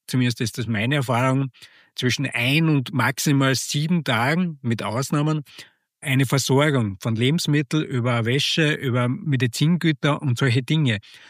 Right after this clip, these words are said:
Das heißt, wenn ich mehrere Tage Stromausfall habe, also mehr als einen Tag oder mehr als die zwölf Stunden, dann wird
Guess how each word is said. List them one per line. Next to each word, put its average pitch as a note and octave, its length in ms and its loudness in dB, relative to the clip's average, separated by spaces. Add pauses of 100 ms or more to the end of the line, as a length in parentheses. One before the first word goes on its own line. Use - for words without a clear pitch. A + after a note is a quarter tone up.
Das A#2 220 -4
heißt, B2+ 300 0
wenn C3 140 2
ich C#3+ 180 -2
mehrere C3 300 2
Tage A#2+ 280 -2
Stromausfall A#2+ 640 -2
habe, A#2+ 320 0 (560)
also C3+ 220 -2
mehr A#2 240 4
als B2+ 160 0
einen B2+ 320 0
Tag B2 340 0
oder A#2+ 420 0 (200)
mehr C3 320 -2
als B2+ 80 -2
die C3+ 100 -4
zwölf B2 300 -2
Stunden, D3 420 -2 (640)
dann B2+ 320 2
wird D#3 180 2